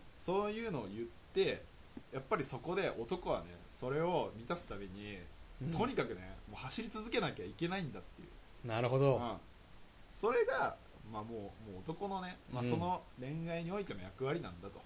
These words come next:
Speaker 2: うーん、
Speaker 1: うん。
Speaker 2: なるほど。
Speaker 1: それが、まあ、言いたいことなんじゃないかなと。
Speaker 2: おー、いいですね。
Speaker 1: で、まあ、最後に一つ。
Speaker 2: 三か条。
Speaker 1: はい。
Speaker 2: 三つ目。
Speaker 1: 三つ目。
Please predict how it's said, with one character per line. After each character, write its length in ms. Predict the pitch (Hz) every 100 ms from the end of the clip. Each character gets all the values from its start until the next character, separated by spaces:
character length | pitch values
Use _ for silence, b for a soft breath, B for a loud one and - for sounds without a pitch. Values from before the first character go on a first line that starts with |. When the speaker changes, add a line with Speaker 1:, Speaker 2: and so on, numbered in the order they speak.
| 131
Speaker 2:
う 20 |
ー 20 |
ん、 640 | 127 139 139 139 135 123 117
Speaker 1:
う 0 |
ん。 40 |
Speaker 2:
な 220 | 104 104 110
る 80 |
ほ 160 | 120 139
ど。 140 | 160 160 - - - - -
Speaker 1:
そ 140 | 135
れ 100 | 170
が、 220 | 180 170 - - - - - - - - - -
ま 80 | 110
あ、 80 | 90 - - - - - - - - - -
言 80 | 127
い 40 | 135
た 60 |
い 40 | 123
こ 120 | -
と 80 | 123
な 80 |
ん 60 | 82
じ 80 | 80
ゃ 40 | 98
な 60 |
い 40 | 107
か 60 | - - -
な 80 | 117
と。 60 |
Speaker 2:
お 360 | 151 180 135 123
ー、 40 |
い 60 | 139
い 20 |
で 100 | 123
す 80 | 101
ね。 260 | 113 120 98 - 151
Speaker 1:
で、 220 | 185 - -
ま 100 | 135
あ、 40 | 120 - - -
最 200 | - 127
後 100 | 113
に 60 | 95
一 200 | - 156
つ。 100 | 147
Speaker 2:
三 240 | - 127
か 100 | 131
条。 140 | 107 98 107 107
Speaker 1:
は 120 | 127
い。 40 |
Speaker 2:
三 40 | -
つ 100 | 185
目。 100 | 190 -
Speaker 1:
三 80 | 120
つ 100 | 180
目。 140 | 175